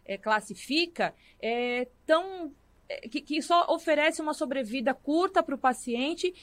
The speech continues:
e, como o senhor falou, o, o, o tumor, ele tem essa recidiva num período de tempo muito curto, né, depois da primeira cirurgia.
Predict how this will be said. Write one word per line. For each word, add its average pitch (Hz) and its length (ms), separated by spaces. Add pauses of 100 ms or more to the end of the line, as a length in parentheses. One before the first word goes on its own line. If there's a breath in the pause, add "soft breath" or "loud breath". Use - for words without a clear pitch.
e, 254 80
como 311 220
o 349 40
senhor 330 260
falou, 277 440
o, 226 80
o, 262 720
o 247 60
tumor, 285 560
ele 240 180
tem 285 220
essa 294 160
recidiva 285 580
num 311 100
período 302 360
de 269 100
tempo 294 240
muito 359 260
curto, 302 400
né, 247 140
depois 240 320
da 247 80
primeira 233 320
cirurgia. 208 640